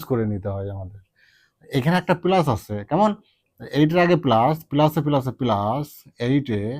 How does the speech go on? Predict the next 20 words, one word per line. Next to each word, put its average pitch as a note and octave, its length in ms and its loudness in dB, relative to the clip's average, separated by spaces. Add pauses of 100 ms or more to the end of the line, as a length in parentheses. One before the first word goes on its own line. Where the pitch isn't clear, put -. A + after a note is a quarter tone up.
(880)
প্লাস E3 380 4
মাইনাসে D3+ 460 0
মাইনাস B2 680 0 (540)
টু C3+ 140 -2
বি। G2+ 180 -4 (800)
আমরা C3+ 200 -4
এই C#3+ 140 2
ব্র্যাকেটটা C3+ 440 -2 (180)
তুলে F3+ 200 6
ফেললাম। G2 360 -2 (480)
কেমন? G#3 200 4 (440)
এই B2 80 0
ব্র্যাকেটটা F#3 460 6
যদি G3 200 4
তুলতে F#3+ 280 6
হয়, B2 240 6 (440)
এই B2 140 -2
ব্র্যাকেটের E3+ 420 4
আগে D3 200 6
যে E3+ 100 2